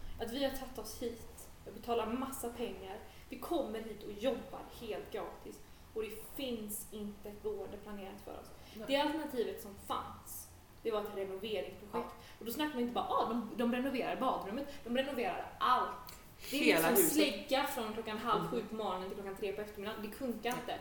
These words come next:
Speaker 1: Det var liksom inte ens en arbetsyta att jobba
Speaker 2: Nej.
Speaker 1: på.
Speaker 2: Hela huset renoveras. Det som fann-, men det, det fanns två rum, två sängar i
Speaker 1: Mm.
Speaker 2: rummen. Eh,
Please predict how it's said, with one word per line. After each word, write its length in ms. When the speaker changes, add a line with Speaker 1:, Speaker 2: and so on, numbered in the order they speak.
Speaker 1:
Det 80
var 180
liksom 240
inte 160
ens 140
en 160
arbetsyta 920
att 180
jobba 160
Speaker 2:
Nej. 120
Speaker 1:
på. 260
Speaker 2:
Hela 200
huset 480
renoveras. 840
Det 180
som 180
fann-, 180
men 80
det, 100
det 100
fanns 420
två 220
rum, 180
två 140
sängar 340
i 60
Speaker 1:
Mm. 140
Speaker 2:
rummen. 160
Eh, 220